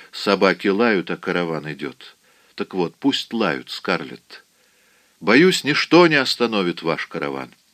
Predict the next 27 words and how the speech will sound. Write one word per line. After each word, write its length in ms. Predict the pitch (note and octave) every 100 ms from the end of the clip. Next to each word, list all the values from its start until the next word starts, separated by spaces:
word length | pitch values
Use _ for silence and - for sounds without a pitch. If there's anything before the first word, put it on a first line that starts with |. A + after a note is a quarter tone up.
| _ _ _ _ _ _ _ _ _ -
Но 80 | F2+
почему 500 | A#2 - G2+ A2+ A#2+
они 160 | A#2+
против 340 | - A2+ - -
того, 320 | A2 B2 A#2 - -
чтобы 380 | - - G2 G#2+
я 220 | F#2+ A2
делала 520 | F#2 - A#2 A2 A2
деньги? 420 | F#2+ G2 C#2+ B1+ - - _ _ _ _ _ -
Нельзя 560 | D#2+ F2+ D#2 G2 G#2+
иметь 240 | G#2 G#2 -
все, 280 | - F#2
Скарлетт. 760 | F#2+ - G#2+ F#2 C#2+ B1+ - - - - _ _ _ _ -
Вы 240 | D2 G2
либо 480 | G#2+ G#2+ G2 G2 F2+ - _ _
будете 400 | - F#2+ F2+ F2+
делать 380 | D#2 F2 E2 D#2
деньги 480 | D2+ F2 G2 G2+ A#2 _ - - - _ -
неподобающим 920 | G#2+ B2 A#2 A2+ A2+ A2+ - A2+ G#2
для 160 | G#2+
дамы 260 | G#2 G#2 G#2+
способом 640 | - G#2 G#2+ - G2 G#2+ A2 _ _ _ _
и 140 | D#2+ D#2+
всюду 400 | - B2 A#2 F#2+
встречать 580 | - F2+ F#2 - F2+
холодный 480 | - F2 E2 D2 D2+
прием, 480 | - E2 D2+ G#2+ B2